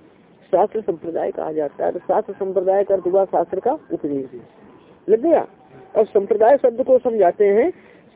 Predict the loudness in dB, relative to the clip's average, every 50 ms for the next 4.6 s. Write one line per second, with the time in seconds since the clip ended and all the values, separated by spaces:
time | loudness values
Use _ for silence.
0 | _ 2 2 2 2 4 4 2 2 2 -4 -10 -10 -4 0 2 2 2 2 2
1 | 2 2 0 -2 -6 -8 -6 -6 -6 -4 0 2 2 2 2 0 -2 -6 -12 _
2 | _ _ _ _ _ _ _ _ _ -2 -2 0 2 0 0 0 -4 -4 -2 0
3 | 0 2 2 2 2 2 0 2 2 2 2 0 _ _ _ _ _ _ _ _
4 | _ -6 -6 -2 -2 -2 2 4 6 6 6